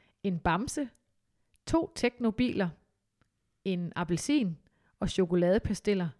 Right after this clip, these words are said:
Det sidste var lige ved at være det bedste, men legetøjet kan jo også bruges.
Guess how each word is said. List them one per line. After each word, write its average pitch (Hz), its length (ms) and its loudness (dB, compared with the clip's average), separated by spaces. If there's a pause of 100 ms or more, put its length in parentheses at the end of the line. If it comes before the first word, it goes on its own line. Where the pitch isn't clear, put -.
(520)
Det 196 100 2
sidste 220 420 0
var 208 80 6
lige 240 240 4
ved 214 80 6
at 160 100 4
være 160 100 -2
det 151 140 -4
bedste, 170 360 -2
men 175 220 -4
legetøjet 175 520 0
kan 175 140 -2
jo 151 120 0
også 131 160 -6 (220)
bruges. - 360 -8